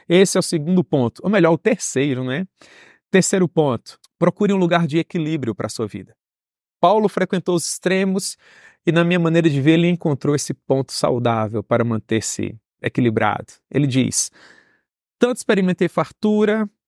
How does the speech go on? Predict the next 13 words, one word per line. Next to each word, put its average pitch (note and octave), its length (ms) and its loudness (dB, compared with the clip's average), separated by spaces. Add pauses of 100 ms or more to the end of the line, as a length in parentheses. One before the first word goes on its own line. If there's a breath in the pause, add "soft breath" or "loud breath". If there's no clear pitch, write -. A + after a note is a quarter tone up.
como D#3 180 -6
experimentei C#3+ 640 -2
a C3+ 100 -2 (140)
escassez, - 1000 0 (640 soft breath)
tanto A3 380 4
tive F3 360 0
abundância, F3 880 0 (220)
como D#3+ 220 -4
passei D3+ 300 0
por - 180 -4
percalços A#2+ 600 -4
na A#2+ 160 -6
vida. - 300 -16